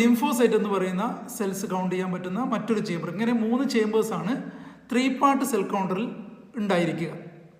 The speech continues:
അതേസമയം ഫൈവ് പാർട്ട് ആണെങ്കിൽ ഡബ്ല്യു ബി സിയുടെ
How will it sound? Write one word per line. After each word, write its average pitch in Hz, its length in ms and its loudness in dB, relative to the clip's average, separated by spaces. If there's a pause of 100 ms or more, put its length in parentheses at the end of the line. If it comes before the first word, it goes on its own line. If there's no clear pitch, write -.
(500)
അതേസമയം 302 460 0
ഫൈവ് 254 260 4
പാർട്ട് 294 240 6
ആണെങ്കിൽ 202 260 -2 (240)
ഡബ്ല്യു 190 300 -2
ബി 214 100 -2
സിയുടെ 226 240 0